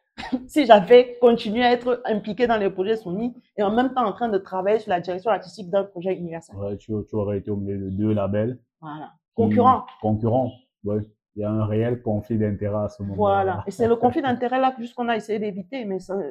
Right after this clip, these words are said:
Speaker 1: personnellement, c'est, c'est, c'est une personne
Speaker 2: Ouais.
Speaker 1: que j'adore. Aucun problème.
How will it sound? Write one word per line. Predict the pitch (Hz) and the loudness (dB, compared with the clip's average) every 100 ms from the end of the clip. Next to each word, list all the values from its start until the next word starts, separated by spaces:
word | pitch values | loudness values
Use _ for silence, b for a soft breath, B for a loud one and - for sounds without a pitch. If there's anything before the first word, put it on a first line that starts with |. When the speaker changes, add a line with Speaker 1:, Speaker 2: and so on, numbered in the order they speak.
| 127 - _ | -10 -14 _
Speaker 1:
personnellement, | 233 220 220 208 208 254 277 - _ _ | -2 0 -2 -4 0 0 -2 -10 _ _
c'est, | _ - | _ -20
c'est, | 165 175 | -20 -20
c'est | 175 | -10
une | 196 | -6
personne | 185 196 196 | -6 -6 -6
Speaker 2:
Ouais. | |
Speaker 1:
que | 196 | -6
j'adore. | 175 170 220 180 - _ - 165 165 _ _ _ _ _ 175 - | -6 -4 -2 -4 -8 _ -20 -20 -20 _ _ _ _ _ -20 -18
Aucun | 175 175 | -12 -12
problème. | 175 180 180 | -10 -12 -12